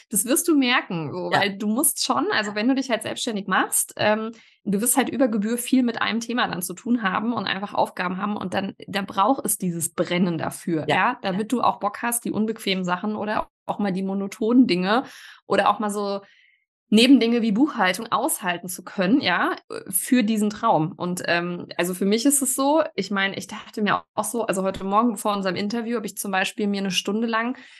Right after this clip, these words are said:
Speaker 1: äh, Songs rausgesucht, ähm, also Chartsongs, die ich in so einem Powerwalk für mein eines Programm zusammenstelle. Und ich saß so da und dachte mir, „Was hast du heute wieder für einen geilen Arbeitstag? Du suchst dir gerade Lieder aus, du hörst dir gerade Musik an,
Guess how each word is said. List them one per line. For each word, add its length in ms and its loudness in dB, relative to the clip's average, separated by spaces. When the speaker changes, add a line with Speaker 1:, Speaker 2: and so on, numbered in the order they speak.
Speaker 1:
äh, 180 4
Songs 460 4
rausgesucht, 880 -2
ähm, 260 2
also 240 -2
Chartsongs, 600 0
die 80 -4
ich 60 -2
in 80 -2
so 40 -2
einem 80 -4
Powerwalk 560 2
für 120 -10
mein 180 0
eines 240 -2
Programm 340 -2
zusammenstelle. 840 -2
Und 180 -2
ich 220 -4
saß 260 0
so 80 0
da 140 -2
und 100 -4
dachte 240 -4
mir, 160 -2
„Was 240 -2
hast 220 0
du 120 2
heute 280 2
wieder 200 2
für 140 -4
einen 120 4
geilen 300 0
Arbeitstag? 680 -2
Du 60 -2
suchst 220 0
dir 60 0
gerade 280 -2
Lieder 520 4
aus, 200 4
du 80 -2
hörst 180 -2
dir 40 -4
gerade 240 -6
Musik 440 -2
an, 140 2